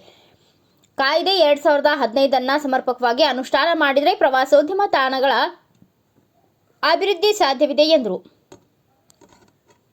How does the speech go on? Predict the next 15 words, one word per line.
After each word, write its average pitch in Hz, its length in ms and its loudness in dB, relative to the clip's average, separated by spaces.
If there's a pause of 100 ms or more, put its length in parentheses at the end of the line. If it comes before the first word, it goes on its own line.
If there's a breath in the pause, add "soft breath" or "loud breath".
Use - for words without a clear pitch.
(1080 soft breath)
ರಾಜ್ಯದಲ್ಲಿ 403 440 0
ಇಪ್ಪತ್ತೈದು 349 380 0
ಸಾವಿರ 302 320 2
ಸ್ಮಾರಕಗಳಿವೆ. 277 720 0
ಅವುಗಳ 254 300 2
ಮಹತ್ವ 240 400 -4
ಅರಿತು 294 520 2 (180 loud breath)
ಗೈಡ್‌ಲೈನ್‌ಗಳನ್ನ 320 800 2
ನೇಮಿಸಿದಾಗ 254 840 0 (720 loud breath)
ಸಮೀಕ್ಷೆ 349 440 -2
ನಡೆಸಿ 330 300 2
ಸಂರಕ್ಷಣೆ 285 560 -2
ಮಾಡಿ 254 340 0
ನಿಮ್ಮ 254 280 -4
ನಿಮ್ಮ 247 200 -4